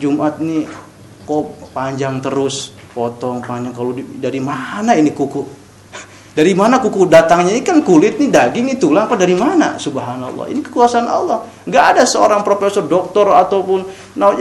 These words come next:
yang, apa, yang bisa menumbuhkan kuku, nggak ada. Ya, dia renungin, eh, tentang hal ini. Jadi,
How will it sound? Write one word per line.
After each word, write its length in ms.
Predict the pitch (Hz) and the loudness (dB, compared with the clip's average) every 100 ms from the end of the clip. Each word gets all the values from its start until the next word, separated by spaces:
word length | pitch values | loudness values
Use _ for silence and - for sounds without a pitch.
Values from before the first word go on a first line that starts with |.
| - | 0
yang, 160 | 190 | 0
apa, 320 | 196 170 170 208 | 4 2 2 2
yang 240 | 196 165 | 4 4
bisa 480 | 185 - 220 220 - - - | 0 4 4 4 -2 -16 -14
menumbuhkan 720 | 180 180 180 175 175 196 196 | -4 0 2 2 0 0 0
kuku, 400 | - 196 208 202 | 0 0 -2 -4
nggak 160 | - 120 131 | -6 -10 -10
ada. 140 | 160 180 - - - - - - - | -14 -16 -20 -20 -20 -20 -20 -20 -14
Ya, 160 | - 220 - - | -8 -8 -8 -10
dia 160 | 190 196 | -4 -2
renungin, 480 | 185 190 196 175 - - - - - - | 0 0 0 -2 -8 -16 -20 -20 -14 -8
eh, 200 | 147 - | -6 -6
tentang 240 | 165 165 165 | -4 -4 -2
hal 160 | 151 147 | -2 -2
ini. 240 | 147 139 | -4 -4
Jadi, 120 | 131 | -10